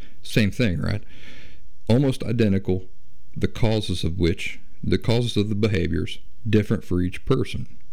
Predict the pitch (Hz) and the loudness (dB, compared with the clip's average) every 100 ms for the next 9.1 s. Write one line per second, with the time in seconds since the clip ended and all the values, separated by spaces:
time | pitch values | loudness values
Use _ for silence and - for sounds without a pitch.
0 | - - - - - - - - - - | -2 -2 -2 -2 -2 -2 -2 -2 -2 -2
1 | - - - - - - - - - - | -2 -2 -2 -2 -2 -2 -4 -4 -4 -2
2 | - 107 120 143 107 110 101 85 95 92 | 2 4 4 2 2 2 2 2 2 2
3 | 78 113 120 92 - 92 87 82 - - | 2 2 2 0 2 2 2 0 -4 -4
4 | - - - - 135 143 127 - 123 120 | -2 -2 0 2 2 2 0 0 0 0
5 | - - 117 127 123 113 - - - - | 0 0 0 0 0 0 -2 -4 -4 -4
6 | - - - - - - - - - 107 | -4 -4 -2 -2 -2 -2 -2 -2 0 2
7 | 117 110 101 98 123 90 87 - 101 - | 2 2 2 2 0 0 0 0 0 2
8 | 143 101 82 101 104 87 87 - 76 78 | 2 0 2 2 2 0 -2 -2 -2 -2